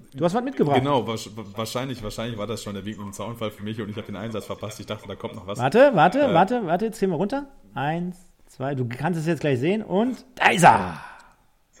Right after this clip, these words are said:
Speaker 2: Zack, M S V-Legende Nummer zwei, Julian Koch, du bist einfach eine Maschine. Geiles Bild übrigens links, da gegen Osnabrück, kann
Speaker 1: Ja.
Speaker 2: das sein?
Speaker 1: Bremer Brücke. Hm.
Speaker 2: Bremer Brücke. Wimpeltausch ist auch geil. „Hallo, ich bin's, Ivo.“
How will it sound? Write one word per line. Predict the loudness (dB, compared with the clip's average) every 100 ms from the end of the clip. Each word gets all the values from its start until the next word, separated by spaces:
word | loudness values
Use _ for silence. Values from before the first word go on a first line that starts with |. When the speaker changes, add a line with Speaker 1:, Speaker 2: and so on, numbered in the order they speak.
| -16
Speaker 2:
Zack, | -10 -10 -10 -10
M | -10
S | -8
V-Legende | -4 -4 -4 -4
Nummer | -6 -6
zwei, | -6 -6
Julian | -6 -8 -8
Koch, | -10 -10
du | -10
bist | -10 -10
einfach | -10 -10
eine | -10 -10
Maschine. | -10 -10 -8 -8
Geiles | -6 -6 -6 -8
Bild | -8
übrigens | -6 -8 -10 -10
links, | -10 -10
da | -12
gegen | -10 -10
Osnabrück, | -10 -8 -8 -10
kann | -2 4
Speaker 1:
Ja. |
Speaker 2:
das | 4
sein? | 2 -12 _ _
Speaker 1:
Bremer | -2 4 6 6
Brücke. | 4 2 -2 -2
Hm. | -4 -2 -2 -6 _ _ -20 -12
Speaker 2:
Bremer | -10 -8 -8
Brücke. | -10 -12 -14 _ -20 -14
Wimpeltausch | -8 -6 -4 -4 -4
ist | -4
auch | -10 -6
geil. | -6 -4
„Hallo, | -4 -6
ich | -6 -8
bin's, | -8
Ivo.“ | -6 -6 -6